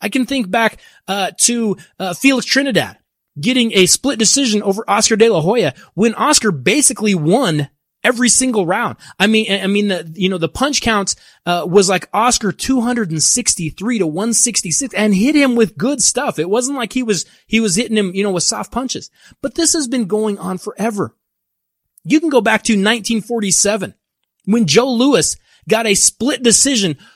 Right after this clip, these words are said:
over Jersey Joe Walcott i-, in the heavyweight championship of the world in Madison Square Garden. Walcott knocked Joe Louis down twice. He dominated the fight for fifteen rounds.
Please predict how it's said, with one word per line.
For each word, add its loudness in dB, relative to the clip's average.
over 4
Jersey 0
Joe 4
Walcott 0
i-, 2
in 4
the 4
heavyweight 4
championship 0
of 0
the 4
world 4
in 2
Madison 0
Square 0
Garden. 0
Walcott 2
knocked 0
Joe 4
Louis 4
down 0
twice. -4
He 4
dominated 2
the 0
fight -2
for 2
fifteen -2
rounds. -6